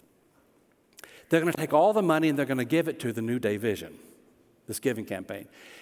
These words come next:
And I just wanna say again, whatever money they collect, it will go around the world making disciples. Here are two of our girls, they're making, um,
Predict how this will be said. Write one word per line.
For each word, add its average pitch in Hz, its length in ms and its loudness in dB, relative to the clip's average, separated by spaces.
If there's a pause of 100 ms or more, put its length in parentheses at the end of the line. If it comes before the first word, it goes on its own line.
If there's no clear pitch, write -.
And 143 140 2
I 143 60 2
just 180 240 0
wanna 180 120 2
say 160 200 0
again, 151 360 -4
whatever 170 500 2
money 196 240 2
they 170 160 2
collect, 170 480 0
it 151 120 0
will 143 140 0
go 170 360 2
around 156 640 -2
the 190 80 0
world 175 640 -2 (720)
making 165 320 0
disciples. 143 880 -4 (1200)
Here 156 240 2
are 131 100 0 (220)
two 175 180 4
of 147 60 2
our 131 140 4
girls, 135 440 0
they're 131 140 0
making, 131 420 -2
um, 107 280 0